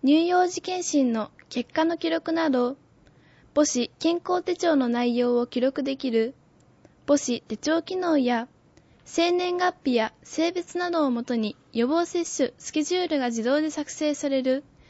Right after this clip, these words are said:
予防接種スケジュール機能などが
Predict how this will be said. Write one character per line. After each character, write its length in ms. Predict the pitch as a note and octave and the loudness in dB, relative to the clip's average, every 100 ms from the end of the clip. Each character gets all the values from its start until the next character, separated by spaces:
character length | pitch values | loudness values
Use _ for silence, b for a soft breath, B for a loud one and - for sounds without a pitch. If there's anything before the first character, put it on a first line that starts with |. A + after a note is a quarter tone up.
| b b b | b b b
予 100 | A#3+ | 0
防 220 | A#3+ D#4 E4 | 2 2 0
接 180 | F4+ | -2
種 240 | E4 - A#3 | -4 -4 -6
ス 140 | - | -4
ケ 100 | - | -2
ジ 120 | D4+ F4+ | 0 0
ュ 80 | |
ー 40 | F4 | 0
ル 120 | F4 | -4
機 120 | - | -4
能 160 | F4+ E4+ | -4 0
な 140 | C#4+ | 0
ど 120 | B3 A3 | 0 -2
が 160 | A3 | -4